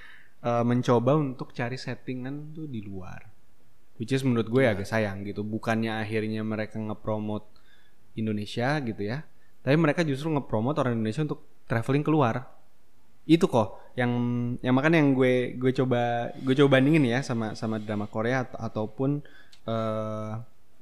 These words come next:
Speaker 2: Ya.
Speaker 1: culture K-popnya mereka gitu ya.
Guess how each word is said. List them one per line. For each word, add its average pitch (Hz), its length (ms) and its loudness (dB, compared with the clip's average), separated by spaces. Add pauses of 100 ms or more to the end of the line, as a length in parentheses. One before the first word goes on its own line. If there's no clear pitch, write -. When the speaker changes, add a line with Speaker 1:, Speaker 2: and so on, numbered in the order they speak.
(520)
Speaker 2:
Ya. 123 160 4
Speaker 1:
culture 113 480 0 (420)
K-popnya 120 520 2
mereka 113 420 0
gitu 113 240 -4
ya. 113 140 0